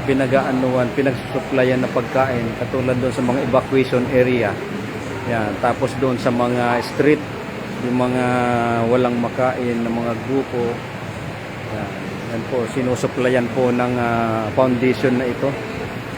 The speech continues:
ng Lobes X Fish. Yan. Foundation Incorporated.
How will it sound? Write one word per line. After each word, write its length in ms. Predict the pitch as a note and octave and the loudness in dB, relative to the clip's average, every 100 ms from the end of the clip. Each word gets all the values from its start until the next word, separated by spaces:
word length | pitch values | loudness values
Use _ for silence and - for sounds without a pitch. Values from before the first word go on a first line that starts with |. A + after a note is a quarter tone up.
| - B2 | -8 -2
ng 280 | A#2+ B2 B2 B2 B2+ B2 B2 B2 A#2+ C3 | 0 2 2 2 2 2 2 0 2 6
Lobes 680 | D3 E3 C3+ A#2 - - - - - - - - - - - - | 8 8 6 -2 -6 -6 -6 -8 -8 -8 -10 -8 -8 -8 -6 0
X 400 | D#3+ - - - - - G#3 | 0 0 -6 -6 -6 -4 2
Fish. 240 | G#3 - - - - - - - - - - - A#2 | 4 2 -2 -6 -6 -6 -6 -6 -6 -8 -10 -10 -4
Yan. 320 | A2+ A2+ G#2+ G2+ F#2+ - - - - - | 0 0 0 -2 -6 -6 -8 -10 -10 0
Foundation 720 | C3+ C3+ B2 C#3+ C#3 C#3+ B2 G#2+ G2+ B2 | 2 4 4 4 2 2 2 2 -2 -2
Incorporated. 1120 | A#2 G#2 C3 B2+ - A#2 A2 A#2 G#2 G#2 | -2 2 2 2 0 -2 2 0 0 -4